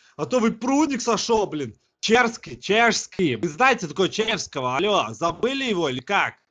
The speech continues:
Круто, да, пацаны? Блин, пишите в комментариях, так же вы рады или нет? Блин, я рад, пипец, как?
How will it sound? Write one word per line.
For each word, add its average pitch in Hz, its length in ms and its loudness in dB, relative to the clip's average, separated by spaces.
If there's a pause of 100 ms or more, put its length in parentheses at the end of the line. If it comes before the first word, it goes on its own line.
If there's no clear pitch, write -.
(520)
Круто, 220 400 -2
да, 156 260 0
пацаны? 156 520 -8
Блин, 120 300 -10
пишите 214 420 -4
в - 100 -4
комментариях, 220 600 0 (160)
так 190 120 -4
же 180 120 -4
вы 196 160 -2
рады 226 340 0
или 175 160 -4
нет? 196 260 -8
Блин, 131 180 -10
я 156 280 0
рад, 196 320 0
пипец, 147 440 -10
как? 180 300 -2